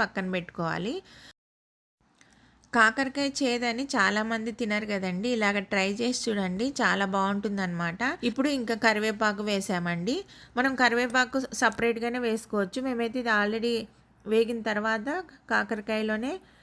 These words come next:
కరివేపాకు వేసాము. ఇందులోకి ఇప్పుడు పసుపు వేసా అన్నమాట.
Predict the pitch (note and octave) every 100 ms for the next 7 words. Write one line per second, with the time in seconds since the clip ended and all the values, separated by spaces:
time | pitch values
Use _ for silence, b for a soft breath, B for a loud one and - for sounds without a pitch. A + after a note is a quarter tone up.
0 | b b b _ _ B3 G#3 G#3 G3+ G3
1 | F#3+ F#3+ F3+ F#3 E3+ - G#4 A3 B3 B3+
2 | B3 C#4+ D#4+ D#4 D4+ A#4+ - _ _ B3
3 | A3 - B3 A#3+ A3 G#3 F#3 F3 F3 E3
4 | E3+